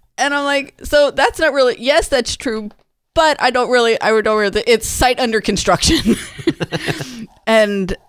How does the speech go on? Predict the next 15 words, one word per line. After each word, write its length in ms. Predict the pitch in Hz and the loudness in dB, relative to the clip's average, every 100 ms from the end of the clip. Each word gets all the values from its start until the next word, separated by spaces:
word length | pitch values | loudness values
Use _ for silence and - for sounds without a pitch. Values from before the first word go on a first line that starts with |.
| 180 | -2
and 300 | 190 180 165 | 0 0 -4
those 380 | - 196 208 | -2 0 0
aren't 220 | 208 190 - | 0 -2 -2
it 180 | 175 - | -4 -2
either. 280 | 180 180 | -2 -2
My 520 | 143 190 202 226 240 247 | -2 0 2 4 2 -2
three 200 | - 214 | -4 -2
words 280 | 190 180 | -2 0
are, 240 | 165 156 160 _ _ _ _ | 2 0 -2 _ _ _ _
"My 260 | 165 175 233 | -2 0 0
future 400 | - 220 - 170 | -2 -4 0 0
is 320 | 143 151 - _ _ _ | 0 -2 -8 _ _ _
whatever 600 | _ 170 180 180 190 220 | _ 0 2 2 2 0
I 140 | - 170 | 0 0
want." 640 | 151 165 101 - - - | 2 0 -2 -8 -14 -14